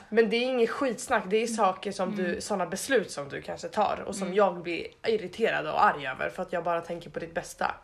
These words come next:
Speaker 2: Mm. Ja, men
Speaker 1: Så
Speaker 2: det
Speaker 1: det är
Speaker 2: är det här
Speaker 1: inte
Speaker 2: vi är ganska öppna med att vi är irriterade på varandra också.
Speaker 1: Ja.
Speaker 2: Så det är inte så att vi går runt och sen så bara, "Hej gumman, hur har din dag varit?"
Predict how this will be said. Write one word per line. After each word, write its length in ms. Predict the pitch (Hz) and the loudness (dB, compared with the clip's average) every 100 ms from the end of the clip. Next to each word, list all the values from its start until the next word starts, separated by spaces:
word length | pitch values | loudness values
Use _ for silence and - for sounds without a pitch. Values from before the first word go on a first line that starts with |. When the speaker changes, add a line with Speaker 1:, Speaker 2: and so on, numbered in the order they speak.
| _ - | _ -6
Speaker 2:
Mm. 340 | 226 233 220 | -4 -4 -6
Ja, 100 | 214 | -4
men 400 | 214 208 196 196 - | -4 -4 -6 -12 -12
Speaker 1:
Så 160 | - | -6
Speaker 2:
det 120 | 185 220 | 0 6
Speaker 1:
det 140 | 220 | 8
är 20 | |
Speaker 2:
är 40 | 208 | 6
det 60 | |
här 160 | 220 233 | 4 2
Speaker 1:
inte 100 | 208 | 2
Speaker 2:
vi 280 | 208 208 202 | 0 0 0
är 40 | |
ganska 320 | 202 202 196 208 | 0 -2 -2 -6
öppna 320 | 196 - 226 | -6 -2 0
med 140 | 185 | 2
att 120 | 170 | 0
vi 60 | 185 | 2
är 220 | 202 196 | 4 6
irriterade 560 | 160 165 170 151 147 165 - | 4 -2 -4 -6 -6 -12 -12
på 100 | 170 | -8
varandra 340 | 147 - 175 | -8 -6 -8
också. 260 | 175 - 123 - | -8 -10 -10 -8
Speaker 1:
Ja. 300 | 196 175 170 202 - _ _ _ | -2 0 0 -4 -20 _ _ _
Speaker 2:
Så 140 | - 208 | -10 -6
det 80 | 196 | -6
är 40 | |
inte 140 | 185 | -6
så 80 | 196 | -8
att 100 | 208 | -4
vi 60 | 202 | -2
går 120 | 196 | 0
runt 180 | 196 170 | -2 -4
och 60 | |
sen 120 | 180 233 | -8 -6
så 60 | |
bara, 80 | 349 - | -4 0
"Hej 340 | 453 427 392 | 4 6 6
gumman, 540 | 349 370 370 339 330 330 | 4 4 6 6 4 0
hur 100 | 339 | -2
har 80 | 320 | -2
din 260 | 330 330 | -2 -2
dag 280 | 330 311 294 | 0 -2 -2
varit?" 300 | 269 240 240 | -2 -2 -4